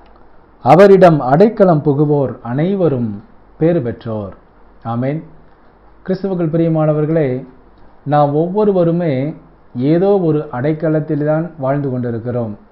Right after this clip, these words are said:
ஆனாலும் இந்த உலகத்திலே ஒரு சாரார் இருக்கிறார்கள், அடைக்கலத்திற்கென்று இடம் இல்லாமல் அகதிகளாக ஒரு நாட்டிலிருந்து வெளிநாட்டுக்கு போவார்கள்.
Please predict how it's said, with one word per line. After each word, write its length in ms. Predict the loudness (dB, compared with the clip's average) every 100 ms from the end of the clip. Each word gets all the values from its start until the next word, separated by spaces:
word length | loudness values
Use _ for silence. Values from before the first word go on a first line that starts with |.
| -20 -20 -20 _ _ -20 -20 -20 -12
ஆனாலும் 720 | -4 0 2 2 2 -2 -8 -8
இந்த 180 | -4 -2
உலகத்திலே 640 | -2 -2 -2 -4 -4 -6
ஒரு 300 | -4 -2 -2
சாரார் 460 | -4 -2 0 0 -4
இருக்கிறார்கள், 720 | -6 -6 -6 -6 -6 -8 -10 -18 -20 -20 -20 -20 -10
அடைக்கலத்திற்கென்று 1400 | -4 -2 -2 -2 -4 -4 -8 -6 -6 -4 -4 -4 -4 -8 -18 -20 -8
இடம் 300 | -2 -2 -2
இல்லாமல் 600 | -4 -4 -4 -6 -8 -10 -20 -20 -20 _ -20 -20 -20 -8
அகதிகளாக 1040 | -2 0 0 0 0 0 -2 -2 -4 -6
ஒரு 200 | -6 -6
நாட்டிலிருந்து 640 | -4 -6 -6 -6 -4 -4 -4
வெளிநாட்டுக்கு 840 | -6 -6 -6 -8 -10 -8 -8 -8 -14 -20 -20 _ _
போவார்கள். 600 | -6 -4 -4 -4 -8 -10